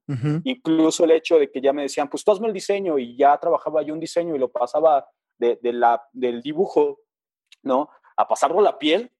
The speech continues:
Speaker 1: Ajá.
Speaker 2: ya era como una sensación de, "Ah, mira", ¿no? O sea, como que ya era una, un, pues,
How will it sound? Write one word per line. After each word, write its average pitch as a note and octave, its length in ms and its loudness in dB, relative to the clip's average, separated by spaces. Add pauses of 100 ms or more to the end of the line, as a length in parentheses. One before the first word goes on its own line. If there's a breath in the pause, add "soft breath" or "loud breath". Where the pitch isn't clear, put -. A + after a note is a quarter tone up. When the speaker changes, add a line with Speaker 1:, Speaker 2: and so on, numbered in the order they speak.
(200)
Speaker 1:
Ajá. B2 320 -4
Speaker 2:
ya D#3 120 4
era E3 160 0
como F3+ 160 0
una F#3 80 -6
sensación E3+ 500 0
de, D#3 100 2
"Ah, F3 200 2
mira", G3+ 320 0
¿no? D3 160 -4
O G3+ 40 -8
sea, C3+ 200 -6
como C3+ 180 -8
que C#3 100 -6
ya C#3+ 140 2
era E3+ 140 4
una, F3 500 0 (240)
un, D3 320 -8
pues, B2 140 -10